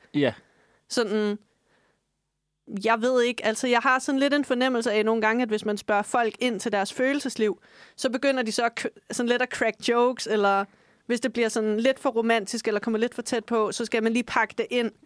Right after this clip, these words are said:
Speaker 1: Ja.
Speaker 2: i ironi og bobleplast.
Speaker 1: Ja.
Speaker 2: Fordi hvad hvis der er noget, der går i stykker? Men sådan, hvad hvis der er noget, der går i stykker?
Speaker 1: Jamen, helt
Speaker 2: Hvad med
Speaker 1: klart.
Speaker 2: at tro på, at det ikke gør det?
Speaker 1: Ja. Øh, det er jo, ja.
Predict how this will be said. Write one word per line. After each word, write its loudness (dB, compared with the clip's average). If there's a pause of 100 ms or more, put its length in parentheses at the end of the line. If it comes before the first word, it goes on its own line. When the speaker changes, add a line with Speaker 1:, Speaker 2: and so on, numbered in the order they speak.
(140)
Speaker 1:
Ja. 6
Speaker 2:
i 0
ironi 0
og 2
bobleplast. -2 (140)
Speaker 1:
Ja. 4
Speaker 2:
Fordi 2
hvad 4
hvis 0
der 2
er 4
noget, 2
der 2
går -2
i 2
stykker? -2 (160)
Men -2
sådan, -4
hvad 0
hvis -2
der 0
er 0
noget, -2
der -4
går -6
i -4
stykker? -12 (240)
Speaker 1:
Jamen, 4
helt 4
Speaker 2:
Hvad 4
med 4
Speaker 1:
klart. 6
Speaker 2:
at 0
tro -2
på, -4
at -2
det -6
ikke -2
gør -4
det? -14 (680)
Speaker 1:
Ja. 2 (720)
Øh, 0 (160)
det 2
er 4
jo, 0 (300)
ja. -2